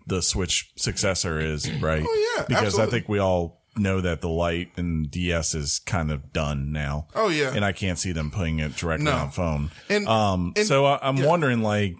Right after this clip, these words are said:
Speaker 1: what they, if their plan is, okay, do we just try to keep these eight million, ten million, whatever people happy? And what does that take?
Speaker 2: Uh-huh.
Speaker 1: Or is it, like you said, do they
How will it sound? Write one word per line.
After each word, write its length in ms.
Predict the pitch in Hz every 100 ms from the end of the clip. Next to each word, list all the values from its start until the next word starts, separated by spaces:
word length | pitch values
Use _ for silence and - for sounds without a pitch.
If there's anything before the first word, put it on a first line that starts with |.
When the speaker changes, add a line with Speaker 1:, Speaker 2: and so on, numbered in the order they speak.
| -
Speaker 1:
what 280 | 104 113 120
they, 560 | 110 110 110 104 101 - _ _ _ - _ _ -
if 140 | 104
their 140 | 117
plan 440 | 107 - 135 123 104
is, 240 | 98 92
okay, 380 | 107 113 104 92
do 180 | 85 95
we 100 | 98
just 300 | 85 123 -
try 240 | - 131
to 60 | 123
keep 320 | - 120 110
these 260 | 98 95 87 -
eight 220 | 101 104
million, 460 | 95 98 98 95 95
ten 280 | 104 95 95
million, 380 | 92 92 90
whatever 300 | 90 90 87 82
people 340 | - - 82
happy? 600 | 85 101 90 92 87 82 _ _ _ _ -
And 120 | 98
what 120 | 110
does 100 | 104
that 200 | 101 98
take? 540 | - 170 110 87 - - -
Speaker 2:
Uh-huh. 200 | 147 104 -
Speaker 1:
Or 280 | - 104 98
is 120 | 95
it, 180 | 92 90
like 240 | 87 90 110
you 140 | 113
said, 360 | - 110 104 76
do 140 | 90
they 480 | 87 87 87 82